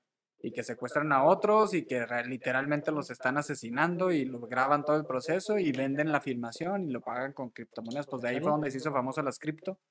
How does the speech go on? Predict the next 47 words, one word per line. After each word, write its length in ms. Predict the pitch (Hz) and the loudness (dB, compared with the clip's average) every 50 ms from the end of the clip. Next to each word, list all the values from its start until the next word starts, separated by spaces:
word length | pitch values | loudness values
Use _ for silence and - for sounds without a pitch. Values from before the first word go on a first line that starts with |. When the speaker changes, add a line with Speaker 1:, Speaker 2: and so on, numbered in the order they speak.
| _ _ _ _ _ | _ _ _ _ _
Speaker 2:
Chale, 320 | - - - 113 127 139 - - | -20 -20 -20 -16 -16 -16 -12 -8
pues 140 | 120 120 113 | -8 -6 -4
sí, 80 | 113 | -4
Speaker 1:
Y 200 | 110 113 117 120 127 | -4 -4 -4 -4 -4
Speaker 2:
güey. 220 | 127 131 131 117 - | -4 -6 -6 -8 -12
Speaker 1:
pues 180 | - 110 - | -18 -18 -14
todo 120 | - 110 117 | -12 -10 -10
ese 140 | 113 127 123 | -8 -8 -8
pinche 260 | - 127 120 120 139 | -6 -6 -6 -6 -6
desmadre, 280 | 127 113 113 113 120 120 | -6 -4 -4 -4 -4 -6
no 100 | 120 123 | -6 -8
mames. 360 | 113 110 117 123 131 - - _ _ _ _ _ _ _ _ _ _ _ _ _ _ | -8 -8 -8 -8 -10 -10 -14 _ _ _ _ _ _ _ _ _ _ _ _ _ _
Speaker 2:
Estaba 360 | - - - 123 117 120 120 123 | -16 -8 -2 2 2 4 4 2
Speaker 1:
No 20 | |
Speaker 2:
muy, 80 | 123 123 | 2 0
Speaker 1:
mames. 140 | 123 117 - | -2 -4 -4
Speaker 2:
estaba 260 | - - 110 110 117 | -6 -6 -4 -4 -4
muy 140 | 117 123 123 | -4 -6 -8
crudo 280 | - - 123 120 123 120 | -8 -6 -4 -2 -2 -2
de 60 | 117 | -2
ver 120 | 113 113 107 | -2 -4 -8
eso. 160 | 107 - - _ _ _ | -10 -14 -16 _ _ _
Speaker 1:
Pues 100 | - 147 165 | 0 4 6
Speaker 2:
Pero, 120 | 185 185 | 8 10
Speaker 1:
está 220 | 160 156 151 202 | 10 10 8 6
Speaker 2:
güey, 40 | 208 | 8
fue 100 | 220 160 | 8 8
Speaker 1:
como 60 | - 185 190 190 175 | 10 10 10 10 8
Speaker 2:
mi, 0 | - - | 6 4
fue 100 | 165 165 | 2 2
mi 120 | 175 170 | 2 2
época 320 | 175 170 180 175 - - 147 | 2 2 0 -2 0 0 0
ahí 460 | 135 131 131 135 143 151 156 160 165 160 | 0 0 -2 -2 -4 -4 -4 -6 -6 -4
rarilla, 400 | 151 165 160 151 139 139 143 139 | -4 -4 -4 -2 -4 -4 -4 -6
güey. 120 | 135 131 - _ _ _ - | -6 -8 -12 _ _ _ -4
Speaker 1:
Güey, 220 | - 165 175 170 | 0 2 2 2
pues 100 | 170 147 | 2 0
está 160 | - 160 151 | 0 0 0
como, 540 | - 202 208 220 214 208 196 175 151 135 123 | 0 -2 0 2 2 4 4 4 2 2 2
hab-, 160 | 123 131 143 - | 0 0 0 0
hay 140 | 139 143 160 | 0 0 0
un 80 | 175 | 0
director, 540 | 185 214 220 202 156 - - 160 180 185 180 | -2 -2 -2 -4 -4 -2 0 0 0 0 -2
creo 200 | - 185 196 185 | -4 -6 -6 -4
que 60 | - | -2
era 160 | 196 196 202 202 | -2 0 0 0
japonés, 580 | - 185 - 127 117 127 143 180 208 - - | -2 -4 -4 -4 -4 -2 -2 -4 -4 -6 -10